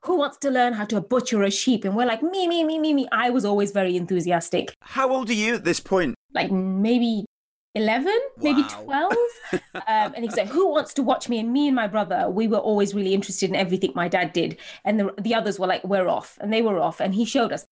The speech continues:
Speaker 1: And he said, "How long do you think it'll take me to do this?" And I said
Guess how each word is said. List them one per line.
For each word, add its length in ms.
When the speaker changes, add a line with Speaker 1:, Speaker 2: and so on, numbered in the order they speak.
Speaker 1:
And 120
he 40
said, 300
"How 160
long 160
do 80
you 60
think 180
it'll 100
take 220
me 100
to 120
do 180
this?" 220
And 80
I 40
said 220